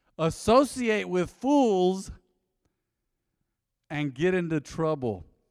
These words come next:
What is it, Mika, what does it say in the King James Version, that same verse? I think it says, "Is it the one, a companion of fools will suffer harm?" Let's look at that one. I know I put you on the spot. I didn't have King James. You're doing great.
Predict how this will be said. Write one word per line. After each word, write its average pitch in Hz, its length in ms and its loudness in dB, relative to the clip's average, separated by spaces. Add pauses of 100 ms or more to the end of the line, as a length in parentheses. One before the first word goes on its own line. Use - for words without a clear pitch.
(920)
What 339 140 -8
is 320 160 -6
it, 180 160 -6 (680)
Mika, 240 300 -4
what 233 140 -2
does 311 120 -8
it 220 140 -10
say 160 180 -2
in 156 80 -4
the 135 80 -6
King 147 260 -6
James 131 280 -6
Version, 120 420 -6
that 117 220 -10
same 123 240 -10
verse? 113 400 -10
I 135 80 -8
think 170 180 -8
it 139 100 -8
says, 131 300 -6
"Is 127 240 -10
it 156 120 -10
the 160 80 -10
one, 156 180 -6
a 123 80 -8
companion 143 480 -8
of 117 100 -12
fools 147 340 -8
will 113 100 -14
suffer 131 400 -10
harm?" 123 380 -10 (1500)
Let's 143 200 -16
look 127 200 -14
at 101 100 -18
that 92 220 -16
one. 95 200 -18
I 127 80 -10
know 139 140 -2
I 123 60 -2
put 117 240 -14
you 117 80 -10
on 107 60 -10
the 101 60 -14
spot. 104 300 -14
I 107 100 -12
didn't 104 200 -14
have 110 180 -16
King 107 220 -16
James. 104 400 -10
You're 120 120 -6
doing 110 320 -12
great. 107 340 -16